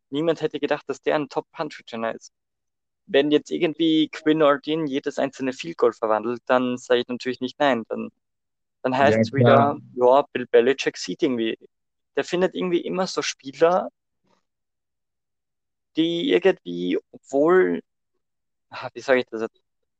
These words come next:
Speaker 1: Der findet Spieler, die nicht gut aussehen und macht sie top.
Speaker 2: Mhm. Ja,
Speaker 1: Hoffentlich.
Speaker 2: hoffen wir mal.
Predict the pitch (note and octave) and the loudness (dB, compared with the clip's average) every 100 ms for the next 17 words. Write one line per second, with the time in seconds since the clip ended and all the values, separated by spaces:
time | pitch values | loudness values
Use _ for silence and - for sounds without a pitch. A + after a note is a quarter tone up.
0 | _ _ _ _ _ - - E3+ E3+ - | _ _ _ _ _ -4 -2 -2 -4 -2
1 | D#3+ E3+ D#3 D3+ D#3 - C3+ A#2+ C3+ D3 | 2 2 2 -2 -4 -8 -2 2 2 2
2 | E3 C3+ B2+ B2+ - C3 - B2 - _ | -2 0 -2 -2 -8 -14 -6 -6 -6 _
3 | _ _ _ _ _ _ _ _ _ _ | _ _ _ _ _ _ _ _ _ _
4 | _ - B2+ B2 A#2+ B2 C#3 C#3 - _ | _ -6 -2 2 4 2 0 -4 -12 _
5 | _ _ _ _ _ _ _ _ _ _ | _ _ _ _ _ _ _ _ _ _
6 | _ _ _ _ _ _ _ _ _ _ | _ _ _ _ _ _ _ _ _ _
7 | _ _ _ _ _ _ _ _ _ - | _ _ _ _ _ _ _ _ _ -20
8 | _ _ _ _ _ _ _ _ _ _ | _ _ _ _ _ _ _ _ _ _
9 | _ _ _ _ _ _ _ _ G2 F#2 | _ _ _ _ _ _ _ _ 4 6
10 | C#3 C#3 A#2 G#2 F#2 F2 F2 | 6 4 -4 -2 -4 -4 -8